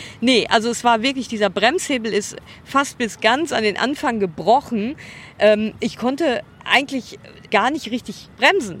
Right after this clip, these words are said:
So. Und, äh, jetzt dachten wir so, „Oh, scheiße, wir sind hier mitten in der Pampa, irgendwie anderthalb Stunden laut Navi, ähm, von unserem, äh, Ort,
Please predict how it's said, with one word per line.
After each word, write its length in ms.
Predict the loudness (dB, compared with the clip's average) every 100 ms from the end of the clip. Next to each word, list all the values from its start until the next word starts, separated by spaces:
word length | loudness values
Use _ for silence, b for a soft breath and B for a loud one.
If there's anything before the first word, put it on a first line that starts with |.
| -10
So. 220 | -4 -4 -4 B B
Und, 220 | 0 2
äh, 140 | 4 6
jetzt 220 | 6 4
dachten 220 | -2 0
wir 100 | 0 0
so, 120 | -4
„Oh, 80 | -10
scheiße, 640 | -10 -8 -8 -6 -4 -6 B B -8
wir 80 | -4
sind 100 | 0
hier 120 | 2
mitten 300 | 4 2 0
in 140 | 2
der 120 | 2
Pampa, 580 | 0 -2 -2 0 2 2 -2 B B
irgendwie 540 | 0 2 2 2 0
anderthalb 480 | 2 0 2 2 0
Stunden 360 | 0 -2 0 2
laut 200 | 2 4
Navi, 500 | 2 4 2 0 2
ähm, 420 | 4 4 2 -6 -8 -12
von 140 | -8 -4
unserem, 600 | -2 -2 -2 -2 -4 -6 -2
äh, 220 | 0 2 0
Ort, 540 | 0 2 4 2 0